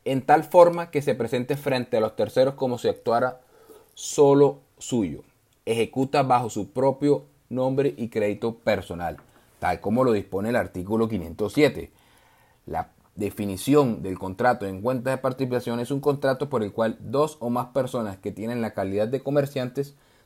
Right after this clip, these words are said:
toman interés en una o varias operaciones mercantiles determinadas,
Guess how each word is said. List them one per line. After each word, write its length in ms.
toman 300
interés 500
en 220
una 320
o 80
varias 240
operaciones 480
mercantiles 680
determinadas, 680